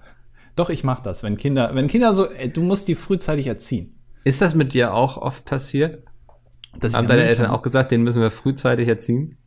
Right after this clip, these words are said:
Speaker 1: Ja, ja, also, ähm, immer, es war zweimal lustig und dann habe ich direkt eine bekommen, wenn ich's zum dritten Mal gemacht habe.
Speaker 2: Ja.
Speaker 1: Einfach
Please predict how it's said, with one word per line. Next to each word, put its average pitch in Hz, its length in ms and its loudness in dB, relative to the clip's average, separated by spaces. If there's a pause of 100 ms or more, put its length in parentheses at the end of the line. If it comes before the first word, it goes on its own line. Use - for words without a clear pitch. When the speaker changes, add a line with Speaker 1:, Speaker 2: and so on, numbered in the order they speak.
(120)
Speaker 1:
Ja, 135 80 2
ja, 123 200 4
also, 120 320 2
ähm, 117 580 -2
immer, 143 480 0 (100)
es - 240 -8
war 123 260 2
zweimal 127 320 4
lustig 151 300 0
und 117 80 2
dann 120 100 4
habe 123 100 2
ich 120 60 -6
direkt - 260 -2
eine 107 140 -4
bekommen, 107 320 -4
wenn 95 80 -4
ich's - 120 -10
zum 101 100 -6
dritten 95 220 -10
Mal 82 100 -8
gemacht 78 260 -10
habe. 85 200 -8 (220)
Speaker 2:
Ja. 101 260 -4 (280)
Speaker 1:
Einfach 117 240 -2